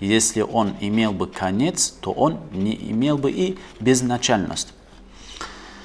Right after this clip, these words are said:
Следующий сифат, необходимый для Всевышнего Аллаха,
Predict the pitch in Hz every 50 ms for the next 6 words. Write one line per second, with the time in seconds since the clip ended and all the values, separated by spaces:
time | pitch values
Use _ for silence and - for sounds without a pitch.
0 | - - - - - - - - - - - - - - - - - - - -
1 | - - - - - - - - - - - - - - - - - - - 147
2 | 165 190 190 - 190 196 175 165 156 160 - - 175 156 - 160 147 151 156 143
3 | 135 135 - - 139 135 147 147 143 139 127 127 131 127 127 - 139 139 139 131
4 | - 131 120 104 110 113 120 127 127 123 123 - -